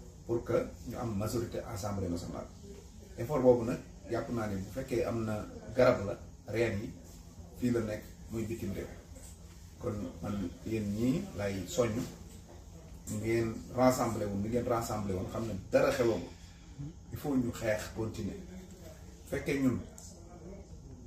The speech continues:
defar Sénégal moo taxoon ñu jóg, amaguñ moyens yi, outils yi defar Sénégal, amaguñ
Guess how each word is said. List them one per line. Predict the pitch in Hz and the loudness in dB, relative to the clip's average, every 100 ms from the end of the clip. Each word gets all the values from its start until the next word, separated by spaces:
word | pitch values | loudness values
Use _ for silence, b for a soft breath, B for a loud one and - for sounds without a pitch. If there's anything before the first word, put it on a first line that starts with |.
| - - | -12 -4
defar | 104 131 131 | 0 2 2
Sénégal | - 131 113 104 104 | 2 2 4 4 4
moo | 127 | 2
taxoon | 127 123 110 | 2 2 2
ñu | 95 | 0
jóg, | 92 - - - - - - - - - - - - | -2 -6 -18 -16 -16 -14 -16 -16 -14 -14 -14 -14 -4
amaguñ | 123 120 117 127 175 - - - - | 2 2 2 0 -2 -8 -14 -14 -8
moyens | 104 117 113 107 107 | -2 2 2 0 -2
yi, | 123 - - - | -4 -8 -8 -4
outils | 127 117 | 0 2
yi | 113 | 2
defar | 127 127 | 2 2
Sénégal, | 123 107 104 87 - | 0 -2 -2 -2 -2
amaguñ | 107 95 | -2 -4